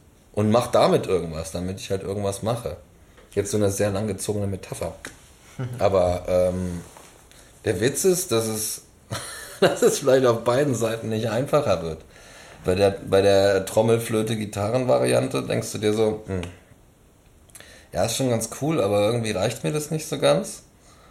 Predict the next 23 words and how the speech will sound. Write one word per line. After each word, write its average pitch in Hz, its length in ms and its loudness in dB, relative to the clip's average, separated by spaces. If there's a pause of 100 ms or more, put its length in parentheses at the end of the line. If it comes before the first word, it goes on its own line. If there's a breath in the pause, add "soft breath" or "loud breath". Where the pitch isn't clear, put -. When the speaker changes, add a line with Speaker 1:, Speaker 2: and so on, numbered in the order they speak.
(120)
Speaker 1:
Und 92 140 -2
bei 98 120 4
der 101 200 4
fünf 123 320 -4
Millionen 110 800 0
Studio-Dings, 135 640 -2
das 113 140 -6
ist 107 180 -4
so, 104 200 -4
oh 107 140 -2
Gott, - 160 -6
ich - 160 -14
bin 101 420 -8
so 101 120 -2
überfordert 110 640 2
und 95 140 -6
ich - 180 -12 (400 loud breath)
bin 110 160 0
mir 113 200 4
unsicher, 139 520 4
ob - 140 -2
ich - 160 -12
irgendwie 90 480 -4